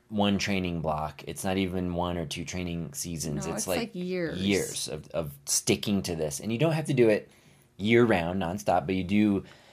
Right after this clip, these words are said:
Speaker 1: you do wanna do focused blocks of it.
Speaker 2: Yeah.
Speaker 1: And that's what base training essentially is. And you wanna do, s-,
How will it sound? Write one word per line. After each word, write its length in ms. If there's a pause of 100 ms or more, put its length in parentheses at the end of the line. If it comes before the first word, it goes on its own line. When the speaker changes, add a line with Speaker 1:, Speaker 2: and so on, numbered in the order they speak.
(100)
Speaker 1:
you 120
do 180
wanna 180
do 140
focused 680
blocks 440
of 180
it. 100
Speaker 2:
Yeah. 60
Speaker 1:
And 80
that's 300
what 400
base 260
training 500
essentially 580
is. 520 (720)
And 180
you 80
wanna 240
do, 140
s-, 220